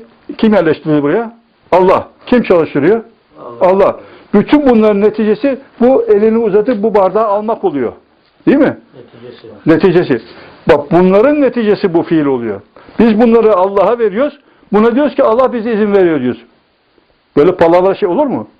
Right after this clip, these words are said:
Speaker 1: Ne mantık? Hayır. Biz bunu zaten alırken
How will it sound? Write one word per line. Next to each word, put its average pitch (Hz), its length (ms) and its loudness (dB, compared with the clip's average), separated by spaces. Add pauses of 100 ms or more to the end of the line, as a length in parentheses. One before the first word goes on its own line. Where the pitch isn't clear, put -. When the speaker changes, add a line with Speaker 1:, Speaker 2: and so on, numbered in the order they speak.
(520)
Speaker 1:
Ne - 80 2
mantık? 233 400 -2 (1400)
Hayır. 143 420 0 (320)
Biz 180 260 0
bunu 214 260 2
zaten 190 260 0
alırken 190 560 -2